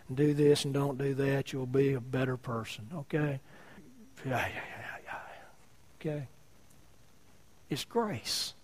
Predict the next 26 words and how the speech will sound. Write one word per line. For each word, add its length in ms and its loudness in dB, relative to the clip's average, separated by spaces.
Now, 240 4
that's 400 4
what 220 2
extravagance 880 -4
is. 260 -6
God 400 4
pours 340 4
out 300 4
on 240 0
us 320 -2
what 240 0
we 240 -8
don't 480 -2
deserve. 560 -4
That's 240 6
a 40 -2
prodigal. 600 0
And 80 -6
folks, 240 6
we 220 6
serve 380 2
a 120 -2
prodigal 720 -2
God, 420 0
an 140 0
extravagant 1000 2